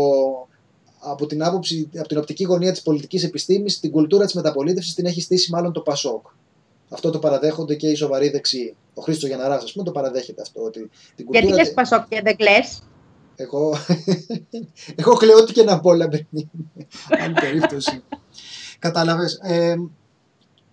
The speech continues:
Speaker 1: οπότε λέω ότι για αυτόν τον κόσμο η αριστεία δεν σημαίνει τίποτα.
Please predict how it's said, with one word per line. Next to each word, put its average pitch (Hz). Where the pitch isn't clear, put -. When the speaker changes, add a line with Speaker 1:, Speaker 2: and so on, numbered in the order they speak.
Speaker 1:
οπότε 202
λέω 220
ότι 180
για 160
αυτόν 208
τον 226
κόσμο 147
η 165
αριστεία 147
δεν 180
σημαίνει 240
τίποτα. -